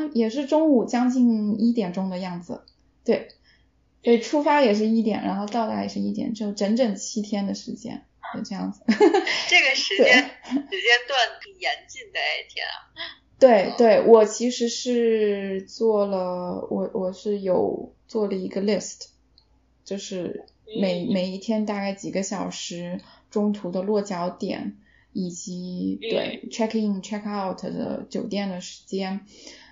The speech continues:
Speaker 1: 我其实以前是一个，因为我在，人还在，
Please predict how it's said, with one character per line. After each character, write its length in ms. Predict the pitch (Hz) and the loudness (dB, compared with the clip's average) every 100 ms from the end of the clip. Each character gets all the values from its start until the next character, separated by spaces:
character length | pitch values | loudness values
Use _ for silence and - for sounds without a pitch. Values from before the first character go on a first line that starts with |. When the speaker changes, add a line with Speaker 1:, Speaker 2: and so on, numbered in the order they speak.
| _ _ _ | _ _ _
Speaker 1:
我 200 | 233 214 | 6 6
其 200 | 208 240 | 6 0
实 120 | 269 | 2
以 200 | 233 180 | 2 2
前 420 | - 185 190 - | -2 -4 -2 -2
是 180 | 202 214 | -2 -2
一 160 | 185 175 | -2 -4
个， 520 | - 196 170 165 - _ _ _ _ | 0 0 0 -4 -14 _ _ _ _
因 180 | 220 220 | 0 2
为 60 | |
我 100 | 220 | 0
在， 380 | 208 208 196 - _ _ - - | 0 0 -2 -6 _ _ -20 -8
人 200 | - 196 | -2 0
还 140 | 202 | 0
在， 240 | 214 226 | 0 0